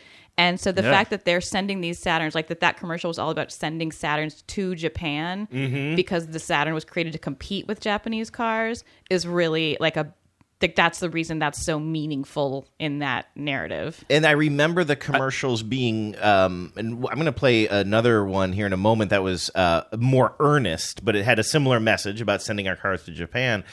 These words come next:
Speaker 3: It doesn't have Gaffigan in there, and that's what I remember from those early Saturn days was there's a whole new kind of car company, but they were, like, almost schmaltzy with the, like, "We are a company."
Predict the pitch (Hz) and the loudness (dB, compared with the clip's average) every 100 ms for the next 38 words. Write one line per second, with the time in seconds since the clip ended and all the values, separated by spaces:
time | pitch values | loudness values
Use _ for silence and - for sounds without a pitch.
0 | - - - 101 135 123 101 90 117 120 | -18 -18 -8 2 2 4 4 6 6 4
1 | - 110 98 104 104 101 131 202 - 107 | 2 0 2 4 4 4 4 4 2 4
2 | 98 147 147 107 95 90 87 98 90 85 | 6 6 4 2 2 0 -4 -4 -2 0
3 | 85 - 98 92 90 87 82 - - - | 0 -2 -2 -2 0 -2 -4 -6 -6 2
4 | 90 80 92 87 85 85 82 80 82 - | 4 4 2 -2 0 0 0 -2 -4 -6
5 | - - - _ _ - 85 82 85 85 | -12 -20 -20 _ _ -20 -14 -10 -10 -6
6 | 107 127 127 120 135 123 - 131 113 - | 0 0 0 0 -2 -2 -2 -4 -4 -4
7 | - 120 123 123 101 101 104 110 98 98 | 0 2 2 0 0 0 0 0 0 0
8 | 85 82 _ _ 123 120 95 - _ _ | -2 -4 _ _ -4 -4 -6 -14 _ _
9 | - - 113 123 175 - - 95 71 78 | -8 -4 0 2 2 0 -2 -2 -2 -2
10 | 95 - 90 82 85 107 127 123 117 - | -2 0 2 2 2 2 4 6 4 2
11 | 131 120 123 | -2 -2 -4